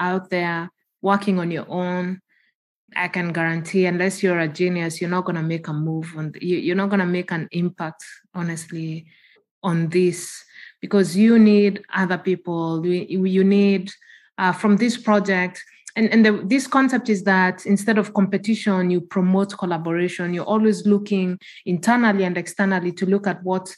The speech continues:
skills you're missing. And it's inspired sort of by the way the M I T team organizes the data hackathons and,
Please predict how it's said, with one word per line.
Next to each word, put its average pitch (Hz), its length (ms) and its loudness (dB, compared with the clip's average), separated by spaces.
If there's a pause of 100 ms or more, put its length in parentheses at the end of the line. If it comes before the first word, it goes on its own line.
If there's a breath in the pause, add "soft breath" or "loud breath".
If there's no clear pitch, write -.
(280 loud breath)
skills 220 580 4
you're 180 120 2
missing. 180 680 -4 (300 loud breath)
And 190 400 4
it's 202 200 0
inspired 214 600 4
sort 214 160 0
of 180 260 -4
by 185 200 2
the 180 120 -2
way 185 120 2
the 180 180 -4
M 180 160 -4
I 175 120 -2
T 220 240 -4
team 202 380 2
organizes 180 600 -2
the 170 160 -4
data 185 300 -2
hackathons 180 880 -6
and, 165 320 -8